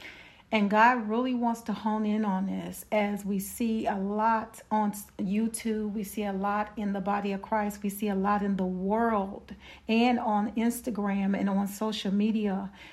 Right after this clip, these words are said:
where everyone has a prophetic word. Everyone has a word of the Lord. And while God is, is speaking to us in this day and time, and God is, um, giving us spiritual discernment, and he is directing our steps, and he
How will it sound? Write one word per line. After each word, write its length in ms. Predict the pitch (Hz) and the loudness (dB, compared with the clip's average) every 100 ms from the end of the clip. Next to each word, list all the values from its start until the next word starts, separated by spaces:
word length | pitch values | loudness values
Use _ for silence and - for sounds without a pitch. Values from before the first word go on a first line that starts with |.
| - - | -14 -2
where 320 | 220 214 - | 2 2 2
everyone 640 | 226 262 254 269 240 233 | 2 0 -2 -4 -2 0
has 360 | 208 220 226 220 | 0 0 -2 -4
a 60 | |
prophetic 600 | 214 214 202 220 208 208 | -4 -6 -4 -4 -4 -4
word. 420 | 190 185 180 190 - | -6 -4 -4 -6 -4
Everyone 680 | 233 226 240 233 220 214 214 | -2 0 0 0 0 0 -2
has 560 | 202 220 220 214 214 - | -2 -2 0 -2 -4 -2
a 100 | 208 | -2
word 400 | 196 208 214 208 | 0 0 0 0
of 80 | 202 | -2
the 100 | 190 | 0
Lord. 440 | 196 196 190 190 - - - - | 0 0 -4 -8 -14 -18 -12 -2
And 220 | 214 208 | 0 2
while 240 | 240 269 | 4 2
God 380 | 254 240 240 240 | 2 4 4 4
is, 180 | 214 196 - - | 0 -4 -8 0
is 280 | 233 247 247 | 2 2 0
speaking 560 | - 285 277 240 220 | -2 0 2 2 0
to 240 | 214 208 196 | 0 -2 -2
us 240 | 190 - | -2 2
in 80 | 196 | 4
this 140 | 196 | 4
day 240 | 202 214 220 | 2 0 0
and 120 | 220 | -2
time, 340 | 233 214 202 | 0 0 2
and 80 | 196 | 0
God 340 | 208 220 226 - | 2 2 0 -2
is, 420 | 226 240 240 - - - - - | 0 0 -2 -8 -18 -20 -12 0
um, 300 | 214 190 190 | 2 2 0
giving 240 | 185 233 220 | 2 2 2
us 200 | 202 - | 0 -2
spiritual 420 | 240 226 226 214 | 0 0 0 -2
discernment, 640 | 196 190 - 226 220 220 | -2 -2 0 0 2 2
and 100 | 196 | 2
he 160 | 190 233 | 2 0
is 140 | 196 | 0
directing 560 | 180 196 214 220 220 202 | 0 0 0 -2 -2 -2
our 160 | 190 | -2
steps, 480 | 175 - 220 220 220 | -6 -6 -4 -4 -2
and 100 | 190 | -2
he 380 | 190 226 226 | 0 0 0